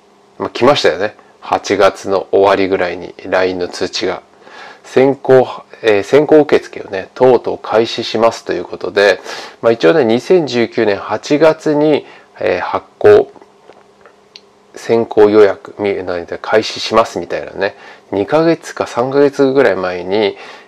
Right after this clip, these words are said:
あって、まあ、私八月って聞いてたんで、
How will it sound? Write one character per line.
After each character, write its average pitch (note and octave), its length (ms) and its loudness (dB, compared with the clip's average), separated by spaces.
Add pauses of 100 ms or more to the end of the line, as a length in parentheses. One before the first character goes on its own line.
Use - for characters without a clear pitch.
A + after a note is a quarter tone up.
あ G#2+ 140 2
っ - 80 -12 (240)
て、 A2 360 4 (100)
ま A#2 120 0
あ、 G#2 100 2
私 C#3+ 440 0
八 A#2 360 -2
月 F3 260 2
っ - 40 2
て G2+ 160 -2
聞 F#2+ 100 -6
い F#2 40 -8
て - 80 -20
た G2 120 0
ん F2 140 -8
で、 F#2+ 320 0